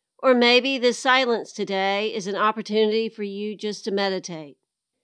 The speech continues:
Jesus and his disciples, as practicing Jews, would have participated in this Jewish rhythm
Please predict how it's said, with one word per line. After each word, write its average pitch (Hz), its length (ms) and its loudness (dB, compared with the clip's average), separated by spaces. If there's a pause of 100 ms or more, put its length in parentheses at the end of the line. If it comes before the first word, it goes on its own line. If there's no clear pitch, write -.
(240)
Jesus 254 440 2
and 214 160 0
his 196 200 0
disciples, 202 720 0
as 180 180 -10
practicing 196 720 0
Jews, 175 560 -4
would 196 160 -6
have 208 80 -4
participated 196 1080 -2
in 180 140 0
this 180 220 -6
Jewish 220 520 0
rhythm 185 480 -2